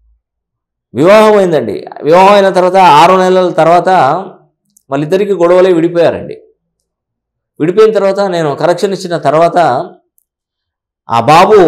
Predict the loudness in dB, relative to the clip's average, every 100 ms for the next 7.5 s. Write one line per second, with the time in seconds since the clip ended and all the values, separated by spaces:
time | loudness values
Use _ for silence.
0 | 0 -2 2 4 4 2 2 2 4 4
1 | 4 2 0 -2 -2 0 -2 -2 -6 -6
2 | -6 -8 -14 _ _ _ _ _ _ _
3 | _ _ _ _ _ _ _ _ _ -4
4 | -2 0 0 0 0 -4 -4 -2 -4 -6
5 | -10 -6 -2 -2 0 -2 0 0 2 2
6 | 0 -2 -2 0 0 -2 -4 -6 -8 -10
7 | -8 -8 -10 -14 -20